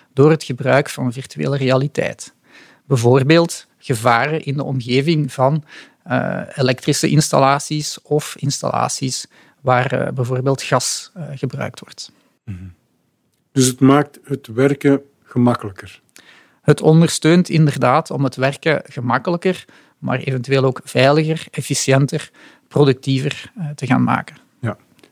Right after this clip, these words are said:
Speaker 2: want voorspellingen worden mogelijk.
Speaker 1: Dat klopt.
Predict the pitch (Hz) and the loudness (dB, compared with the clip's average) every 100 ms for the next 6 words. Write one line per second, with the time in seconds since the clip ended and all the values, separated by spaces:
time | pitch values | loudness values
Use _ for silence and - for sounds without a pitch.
0 | _ 143 139 - - 131 - 190 220 170 | _ 2 2 0 2 2 2 2 4 4
1 | 120 117 127 135 123 104 95 - _ - | 4 4 4 2 0 -4 -10 -18 _ 0
2 | 170 165 127 - - | 2 2 -2 -4 -12